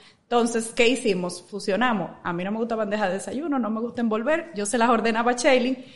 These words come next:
y Shailin me ordenaba la sublimación para complementar sus bandejas.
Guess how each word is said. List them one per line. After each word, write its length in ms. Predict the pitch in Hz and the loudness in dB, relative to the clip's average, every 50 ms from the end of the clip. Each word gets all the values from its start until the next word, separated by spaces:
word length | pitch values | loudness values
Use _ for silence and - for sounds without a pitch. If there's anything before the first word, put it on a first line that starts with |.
| - _ - | -20 _ 0
y 180 | - 277 277 | 2 2 2
Shailin 460 | - - - 302 277 285 277 277 302 269 | 2 4 4 6 6 6 4 2 2 4
me 80 | 269 269 | 4 4
ordenaba 480 | 262 262 277 269 262 247 233 220 220 | 6 4 4 4 4 4 6 6 6
la 160 | 220 220 226 226 | 6 6 4 2
sublimación 680 | - 302 262 254 269 262 262 254 254 254 254 220 214 202 | 0 -2 0 0 2 2 2 2 2 2 0 0 0 2
para 240 | - 208 202 208 208 | 4 4 4 4 2
complementar 840 | 226 208 208 202 - 208 202 208 202 196 196 175 - 196 208 220 | 0 -2 -2 -2 -2 0 0 0 -2 -4 -4 0 2 2 2 2
sus 220 | - - 247 240 - | 0 -2 -6 -4 -2
bandejas. 760 | 202 180 175 160 - 180 175 170 175 180 - - - - - | -2 0 0 -2 -4 -6 -8 -10 -10 -12 -12 -12 -14 -16 -20